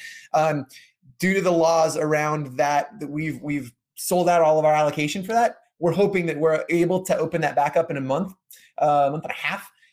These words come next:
Um, and so if you're interested in ownership, literally go there and get on a wait list, because that, that's also, uh, kind of blowing up. I think everybody really was excited about, you know, ha-, being able to financially benefit from their fandom.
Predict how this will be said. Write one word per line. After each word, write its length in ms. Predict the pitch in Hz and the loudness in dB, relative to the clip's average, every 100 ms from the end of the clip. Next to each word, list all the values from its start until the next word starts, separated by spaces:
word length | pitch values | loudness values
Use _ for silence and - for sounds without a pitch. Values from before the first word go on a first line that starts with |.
| - | -2
Um, 180 | 170 165 | 0 2
and 100 | 160 | 0
so 80 | 202 | -2
if 60 | 170 | 0
you're 100 | 233 | 0
interested 320 | 233 208 196 | 0 -2 0
in 60 | |
ownership, 400 | 185 196 - 185 156 | 0 0 0 -2 -2
literally 300 | 180 196 170 | 0 2 2
go 180 | 170 185 | 2 0
there 100 | 175 | 0
and 80 | |
get 100 | 175 | -2
on 60 | 175 | -2
a 40 | |
wait 220 | 143 147 160 | -2 -2 0
list, 260 | 190 - | -2 -2
because 260 | 123 135 127 | -4 -4 0
that, 220 | 127 92 | -2 0
that's 220 | 139 143 | 0 2
also, 560 | 139 147 - 156 156 - | 2 2 2 0 0 0
uh, 300 | 147 143 143 | 2 4 2
kind 180 | - 143 | -2 -4
of 80 | |
blowing 240 | 143 147 143 | 0 0 0
up. 120 | 151 | -4
I 20 | 131 | -4
think 120 | 131 | -4
everybody 300 | 135 131 135 | -4 -2 0
really 320 | 139 135 135 _ _ - | 2 0 -2 _ _ -4
was 120 | 160 | -2
excited 460 | 165 - 170 170 | -2 0 2 2
about, 380 | 160 151 143 147 143 | 4 4 2 0 -6
you 140 | 135 | -8
know, 60 | 160 - _ - | -8 -18 _ -8
ha-, 160 | 160 165 | -6 0
being 200 | 165 165 | 0 0
able 180 | 156 | 0
to 300 | 156 139 139 - | 0 -2 -2 -6
financially 420 | 165 156 160 156 135 | -4 -2 -4 -2 0
benefit 400 | 135 131 127 - | 0 -2 -4 -4
from 100 | 127 | -2
their 120 | 120 | -2
fandom. 380 | 127 123 120 | -2 -4 -6